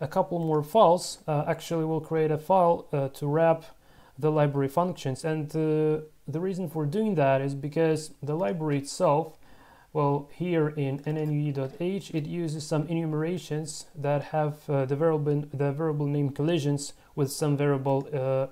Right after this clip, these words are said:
in my engine. So, like, I have slightly different values for rook and bishop, and, uh, and again, like, uh, I, I also have the, uh, colors enumeration, but, uh, that, that,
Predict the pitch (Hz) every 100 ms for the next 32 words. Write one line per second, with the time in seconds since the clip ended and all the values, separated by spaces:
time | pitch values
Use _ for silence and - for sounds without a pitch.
0 | - 135 143 156 135 120 120 131 - -
1 | 143 127 135 131 - - - - - -
2 | 147 147 - 147 143 139 151 147 131 135
3 | 131 127 - 131 135 131 123 160 160 -
4 | 135 131 127 147 - - - - - -
5 | - - - - 143 135 143 147 147 139
6 | 131 - 135 131 147 143 147 147 156 156
7 | 135 139 131 135 131 135 151 139 - 156
8 | 143 135 139 131 131 127 123 120 - 127
9 | 127 123 - - - 147 143 143 - -
10 | - 139 131 139 139 135